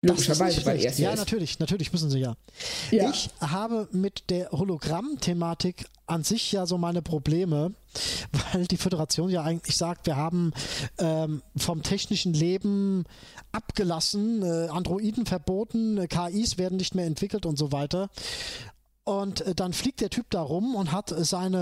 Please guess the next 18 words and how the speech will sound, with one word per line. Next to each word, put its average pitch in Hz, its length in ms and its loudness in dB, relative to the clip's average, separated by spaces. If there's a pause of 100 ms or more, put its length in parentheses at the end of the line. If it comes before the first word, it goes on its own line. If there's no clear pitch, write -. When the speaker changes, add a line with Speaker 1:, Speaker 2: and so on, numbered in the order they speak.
Speaker 1:
äh, 160 60 0
äh, 156 260 0 (100)
Räuberbande 202 680 0
an 180 160 2
Hologrammen 180 580 0
da 160 120 2
rumlaufen, 160 1300 0 (800)
Speaker 2:
Ja, 226 100 8
Speaker 1:
die 220 80 4
auf 202 100 0
Speaker 2:
er 214 80 6
Speaker 1:
einem 196 100 4
Speaker 2:
ist 175 100 4
ja 294 80 6
Speaker 1:
Sch- 254 60 4
Speaker 2:
nicht. 285 220 0 (380)
Hm? 233 220 6
Entschuldigung. 156 360 2